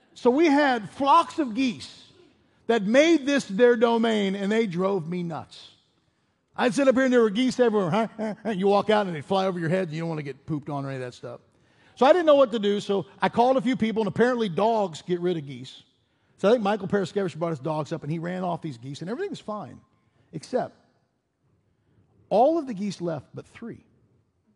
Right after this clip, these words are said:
Now, I have my theories on why it was just three.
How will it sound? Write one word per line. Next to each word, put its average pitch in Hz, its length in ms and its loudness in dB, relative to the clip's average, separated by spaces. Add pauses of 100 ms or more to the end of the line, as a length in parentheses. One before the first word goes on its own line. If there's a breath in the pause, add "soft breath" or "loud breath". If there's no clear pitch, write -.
(760)
Now, 220 240 0
I 294 140 4
have 320 180 4
my 254 160 2
theories 202 460 -4
on 165 120 -6
why 180 240 -2
it 180 100 -10
was 165 160 -2
just 143 240 -10
three. 185 240 -8